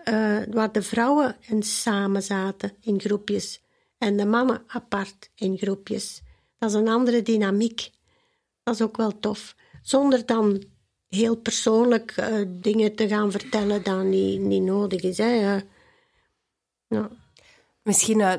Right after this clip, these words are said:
Speaker 2: toch belangrijk om ook even de, de exacte data en uren van de avonden en het weekend, eh, mee te geven. We zullen zeker ook een, een link zetten op onze website naar, eh,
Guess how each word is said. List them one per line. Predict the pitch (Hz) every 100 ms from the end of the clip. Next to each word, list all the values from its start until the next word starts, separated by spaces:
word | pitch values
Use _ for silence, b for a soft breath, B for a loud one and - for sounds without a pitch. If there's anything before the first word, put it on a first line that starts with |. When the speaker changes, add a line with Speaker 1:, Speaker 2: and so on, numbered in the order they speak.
| - _ _ -
Speaker 2:
toch | 220 214
belangrijk | 208 214 247 262 254
om | 226
ook | 240
even | - 226 214
de, | 214 202 -
de | 190
exacte | 190 202 220 226 185
data | 160 180 247 254 233
en | 214 220
uren | 208 233 254
van | 254 240
de | 226
avonden | 202 226 262 247 254 254 -
en | 220
het | 214 -
weekend, | 202 233 247 233 220
eh, | 202 196 185 -
mee | 190 190 220
te | 233
geven. | 220 196 185 B B B B
We | 214
zullen | 226 208
zeker | 214 220 214
ook | 220 226
een, | 214 -
een | 196 185
link | 196 226
zetten | - 220 220 220 220 B B
op | 208 -
onze | 220 233 226
website | 208 214 - 226 247 - -
naar, | 202 190
eh, | 190 190 185 190